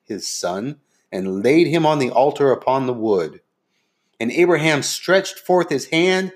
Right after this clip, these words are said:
and took the knife to slay his son. And the angel of the Lord called unto him out of heaven, and said, "Abraham, Abraham." And he said, "Here am I."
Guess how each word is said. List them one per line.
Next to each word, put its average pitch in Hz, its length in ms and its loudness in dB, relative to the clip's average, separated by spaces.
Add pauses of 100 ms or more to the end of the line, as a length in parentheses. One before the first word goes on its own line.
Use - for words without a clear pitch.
(160)
and 90 240 -12
took 214 280 -2
the 139 100 2
knife 160 480 -2 (200)
to 104 120 -8
slay 139 480 -2
his 131 280 0
son. 90 480 -2 (1700)
And 87 160 -8
the 90 160 -8
angel 131 340 2
of 107 140 2
the 104 80 0
Lord 127 400 4
called 127 300 0
unto 98 240 -4
him 80 400 -14 (100)
out 107 140 0
of 95 100 -10
heaven, 98 380 -4
and 82 160 -10
said, 98 400 -4 (340)
"Abraham, 123 720 0 (220)
Abraham." 113 720 0 (400)
And 90 140 -14
he 143 180 -8
said, 87 500 -4 (720)
"Here 131 280 0
am 78 140 -6
I." 82 320 -10